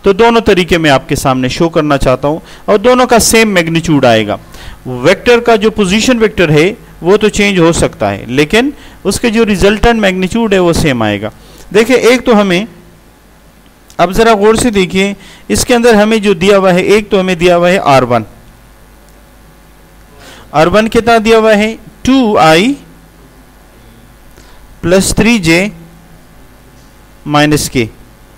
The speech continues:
और एक दिया है मुझे आर टू। आर टू दिया है फ़ोर आई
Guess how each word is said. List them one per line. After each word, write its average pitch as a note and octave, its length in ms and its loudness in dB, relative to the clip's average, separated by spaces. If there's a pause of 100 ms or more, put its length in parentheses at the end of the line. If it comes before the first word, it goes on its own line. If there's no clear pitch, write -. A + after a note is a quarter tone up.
(580)
और D#3+ 180 0
एक G#3 340 2
दिया A#3 200 2
है A3 120 2
मुझे G#3 260 0
आर D#3 260 4 (100)
टू। B2+ 140 -4 (1200)
आर D#3+ 160 2
टू A#3 220 0
दिया G#3+ 240 2
है G#3 140 2
फ़ोर B3 420 0
आई D3+ 260 2